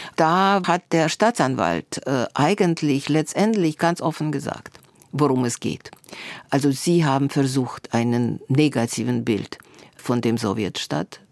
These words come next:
die ganze Zeit zu ver-, den Menschen zu vermitteln. Und das ist nicht unsere Politik und nicht unsere Vorstellung. Und sie haben versucht, unsere Jugendlichen negativ zu beeinflussen.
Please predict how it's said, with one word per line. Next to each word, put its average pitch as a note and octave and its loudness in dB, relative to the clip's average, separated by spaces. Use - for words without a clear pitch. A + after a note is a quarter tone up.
die F3 -4
ganze F3 -2
Zeit E3+ -2
zu F3 -6
ver-, - -4
den E3+ 2
Menschen E3+ 0
zu E3+ -6
vermitteln. E3 -4
Und E3 4
das D#3 2
ist C3+ -2
nicht C3 -2
unsere B2 -2
Politik A#2+ -4
und B2 -2
nicht C#3 -4
unsere C3+ -2
Vorstellung. D#3 -4
Und A3+ 4
sie D#3 0
haben D#3 2
versucht, D#3 -2
unsere C#3+ 2
Jugendlichen C3 0
negativ C#3 0
zu A#2+ -2
beeinflussen. - -6